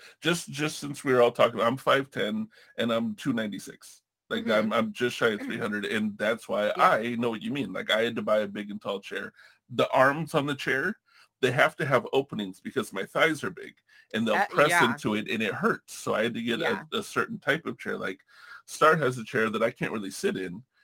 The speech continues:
Speaker 1: because my thighs hit the, the, the arm parts, and it leaves, like, little bruises, you know, if I'm sitting in it for
Speaker 2: Mm-hmm.
Speaker 1: too long.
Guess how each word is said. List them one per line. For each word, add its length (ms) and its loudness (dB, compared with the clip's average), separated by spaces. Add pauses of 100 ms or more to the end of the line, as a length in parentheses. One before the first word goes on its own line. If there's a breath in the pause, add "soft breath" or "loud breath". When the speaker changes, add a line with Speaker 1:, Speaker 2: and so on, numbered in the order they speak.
Speaker 1:
because 280 0
my 140 -2
thighs 420 2
hit 220 -2
the, 280 0 (120)
the, 300 0
the 120 -2
arm 260 2
parts, 500 0 (220 soft breath)
and 100 -4
it 100 -2
leaves, 300 -4
like, 200 2
little 160 0
bruises, 760 -4
you 100 -6
know, 140 -4
if 100 -6
I'm 140 -6
sitting 280 -6
in 100 -6
it 120 -10
for 100 -6
Speaker 2:
Mm-hmm. 100 -8
Speaker 1:
too 80 -6
long. 300 -8